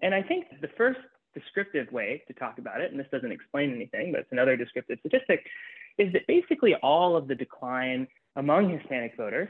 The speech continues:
happened along ideological lines. So, you know, what I mean by that is if you ask people, "Do you identify as liberal, moderate, or conservative?"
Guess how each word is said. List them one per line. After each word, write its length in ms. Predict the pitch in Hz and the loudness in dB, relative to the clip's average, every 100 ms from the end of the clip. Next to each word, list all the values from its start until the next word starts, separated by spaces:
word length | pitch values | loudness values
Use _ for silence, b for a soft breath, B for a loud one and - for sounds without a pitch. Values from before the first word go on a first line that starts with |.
| - | -8
happened 680 | - 151 165 165 151 151 135 - | -6 -2 0 -2 -4 -4 -8 -10
along 440 | 135 131 131 135 | -6 -4 -4 -6
ideological 880 | - 120 135 135 120 117 120 113 117 | -8 -6 -4 -6 -4 -4 -6 -8 -10
lines. 400 | 107 98 - - _ _ | -8 -10 -12 -20 _ _
So, 360 | 180 165 156 156 B B B - | 4 4 4 -2 B B B -4
you 100 | 214 | 0
know, 120 | 165 | 2
what 80 | 160 | 2
I 80 | |
mean 240 | 185 330 294 | 2 2 2
by 140 | 151 | 0
that 260 | 117 - - _ - | -2 -8 -10 _ -2
is 460 | 165 160 160 156 - | 2 4 2 0 -4
if 160 | 135 151 | -4 0
you 140 | 285 320 | 0 2
ask 300 | 151 151 - - | 2 0 -4 -14
people, 340 | 123 113 - - _ - | -14 -12 -14 -16 _ 0
"Do 80 | |
you 260 | 185 196 185 | 2 4 4
identify 560 | 151 139 143 139 127 120 | 4 0 -4 -4 -2 -2
as 140 | 113 117 | -4 -8
liberal, 640 | 120 139 139 135 131 123 - - | -4 -4 -2 -2 -2 -4 -12 -10
moderate, 500 | 120 113 117 117 - | -6 -4 -2 -4 -4
or 80 | 117 | -10
conservative?" 560 | - - 117 113 110 | -14 -12 -10 -8 -10